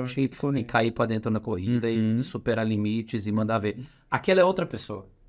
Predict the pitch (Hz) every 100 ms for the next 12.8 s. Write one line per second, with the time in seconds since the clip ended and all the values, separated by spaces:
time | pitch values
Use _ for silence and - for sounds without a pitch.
0 | _ - _ _ _ _ - 127 123 131
1 | 170 160 131 113 110 123 117 113 101 104
2 | 95 120 160 131 - 113 110 107 - 107
3 | 98 90 127 139 120 120 104 - 131 104
4 | 104 - 117 110 110 - 107 113 127 139
5 | 107 107 110 104 98 92 92 113 107 113
6 | - - 101 95 101 107 104 98 98 127
7 | - 113 - 110 107 110 107 131 - 120
8 | - 113 117 104 101 104 104 95 101 107
9 | 98 98 104 90 95 92 90 - - -
10 | - 104 147 170 131 107 - 110 120 147
11 | 202 165 - - - - _ 143 139 143
12 | 147 - 165 190 - 165 160 -